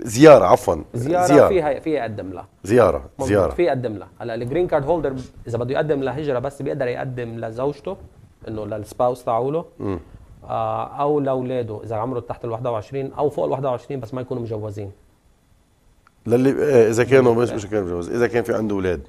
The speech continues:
Speaker 2: مظبوط.
Speaker 1: طيب، آه، أكيد، آه، ما هي آخر مستجدات ال إل أو إم بالعراق؟ متوقف
Speaker 2: عندهم
Speaker 1: العمل،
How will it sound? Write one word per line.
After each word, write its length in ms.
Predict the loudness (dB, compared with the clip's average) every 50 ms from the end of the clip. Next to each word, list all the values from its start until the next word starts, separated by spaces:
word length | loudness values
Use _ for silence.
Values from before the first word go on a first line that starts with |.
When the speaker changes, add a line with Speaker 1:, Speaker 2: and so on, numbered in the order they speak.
| -14 -12
Speaker 2:
مظبوط. 260 | -12 -10 -10 -12 -14 -16 -20 -20 -20 -20 -20 -20 _ _ -4
Speaker 1:
طيب، 160 | -4 -4 -4 -4 -6
آه، 960 | -6 -4 -2 -2 -2 -2 -2 -2 -2 -2 -2 -2 -4 -4 -4 -6 -6 -8 -10
أكيد، 360 | -12 -8 -6 -4 -4 -4 -2 -2
آه، 840 | 0 0 0 0 -2 -2 -4 -8 -12 -12 -12 -12 -14 -14 -16 -16 -18 -20 _ _ _ _ _ _ _ _ _ _ -4
ما 140 | 0 2 4
هي 140 | 4 4 2 2 -2
آخر 180 | -2 -2 -2
مستجدات 680 | -2 -2 -4 -4 -4 -4 -4 -6 -2 0 2 2 2 0 -2 -6
ال 300 | -6 -6 -4 -4 -2 -2 -2 -2 -4 -2 -2
إل 200 | -2 -2 -2 -2 -2
أو 120 | -2 -2
إم 280 | 0 2 0 0 0 -2
بالعراق؟ 540 | -4 -4 -2 -2 0 0 0 0 0 -2 -6 _ _ _ _ _ _ _ _ _ _ _ _ _ _ _ -10
متوقف 800 | -10 -8 -4 -2 0 0 0 0 0 0 0 0 0 -2 -6
Speaker 2:
عندهم 0 |
Speaker 1:
العمل، 500 | -6 -4 -2 -2 0 0 0 0 0 -2